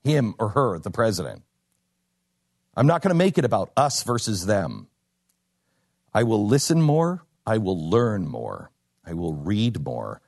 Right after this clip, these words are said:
I will reach out more. I'm gonna spend the next four years kissing a thousand toads in off-, in effort to find a single prince, one that actually is trying to do the same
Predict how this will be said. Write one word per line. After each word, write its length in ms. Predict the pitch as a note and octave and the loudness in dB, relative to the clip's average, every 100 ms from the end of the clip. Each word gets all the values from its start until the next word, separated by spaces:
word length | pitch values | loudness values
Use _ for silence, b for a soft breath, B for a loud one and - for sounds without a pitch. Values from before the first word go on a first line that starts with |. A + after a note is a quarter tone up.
| _ _ _ | _ _ _
I 100 | G2+ | -2
will 160 | G2+ F#2+ | 0 0
reach 340 | F#2 G#2 F#2+ | 0 -2 0
out 260 | A2 B2 - | 2 2 -2
more. 380 | E2 A1+ G1+ - _ _ _ _ _ _ _ | -8 -12 -14 -18 _ _ _ _ _ _ _
I'm 200 | - D3 | 0 2
gonna 180 | E3+ C3+ | 4 2
spend 400 | A#2+ - B2 A#2 | 0 0 2 2
the 60 | A2 | 2
next 200 | A2+ A2 | 0 -2
four 180 | A2+ G#2 | -2 0
years 320 | G#2 G#2+ A2 | 0 0 -2
kissing 480 | - C3 - A#2+ A#2+ | 0 0 2 0 0
a 100 | - | -2
thousand 600 | G2 - A2+ B2 G#2+ G2+ F#2 | -2 0 2 2 0 -2 -4
toads 520 | - C3+ G2 F#2 E2+ | 0 2 2 0 -4
in 140 | F2 - | -4 0
off-, 260 | A2+ A#2+ - | 0 0 -2
in 180 | A#2 G#2 | -2 0
effort 280 | - B2 G#2+ | 0 0 -2
to 60 | G2+ | -4
find 300 | - A2+ G#2 | -2 0 0
a 80 | F2 | -2
single 380 | - C3+ A#2+ F2+ | 0 0 0 -2
prince, 480 | - C#3 C#3 - - B - | -4 0 0 0 -8 B -2
one 200 | B2 C#3 | 0 2
that 160 | B2+ - | -2 -2
actually 600 | B2+ D3+ - C3 G#2 F#2+ b b b _ _ | -2 0 -2 -2 -2 -4 b b b _ _
is 180 | C#3 B2 | 0 2
trying 340 | - D3+ D#3 | 2 2 2
to 80 | C3 | 0
do 140 | A#2+ B2+ | 0 0
the 120 | G#2+ | 0
same 440 | - C3+ B2+ A#2+ | 0 2 2 0